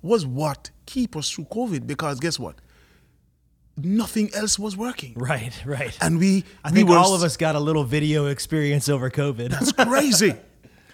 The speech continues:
Speaker 1: So the, the, <coughs>
Speaker 2: Wow,
Speaker 1: I'm sorry,
Speaker 2: wow.
Speaker 1: the point I'm making
Speaker 2: Mm.
Speaker 1: is that just by having that level of relationship where I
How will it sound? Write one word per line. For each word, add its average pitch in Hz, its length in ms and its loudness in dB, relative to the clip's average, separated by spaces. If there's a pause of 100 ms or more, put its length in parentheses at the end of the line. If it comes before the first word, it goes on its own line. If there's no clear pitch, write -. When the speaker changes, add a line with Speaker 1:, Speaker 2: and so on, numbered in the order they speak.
Speaker 1:
So 247 200 2
the, 196 180 -4
the, 196 100 -10 (220)
<coughs> - 80 4
Speaker 2:
Wow, 285 220 4
Speaker 1:
I'm 202 80 -2
sorry, 165 240 2
Speaker 2:
wow. 127 60 -2
Speaker 1:
the 143 80 0
point 247 300 -6
I'm 233 120 -4
making 214 400 -6 (120)
Speaker 2:
Mm. 107 200 -8 (340)
Speaker 1:
is 156 160 -2
that 139 300 -4
just 214 320 -2
by 240 120 -2
having 160 420 -8
that 147 360 -10 (640)
level 170 380 -6
of 180 100 -2
relationship 165 960 -2 (300)
where 170 220 0
I 143 120 -8